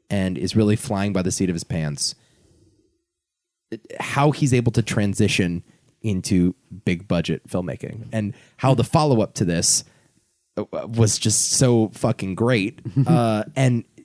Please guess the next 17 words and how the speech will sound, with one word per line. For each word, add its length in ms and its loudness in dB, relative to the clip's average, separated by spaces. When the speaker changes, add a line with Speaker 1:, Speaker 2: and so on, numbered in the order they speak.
Speaker 1:
he 200 -2
just, 280 2
he 180 0
doesn't 600 2
fold 420 2
under 200 2
the 100 0
pressure. 460 0
And 140 4
we're 80 8
so 240 6
used 260 4
to 60 4
saying 280 2
that 180 -4
now, 220 -6
especially 640 4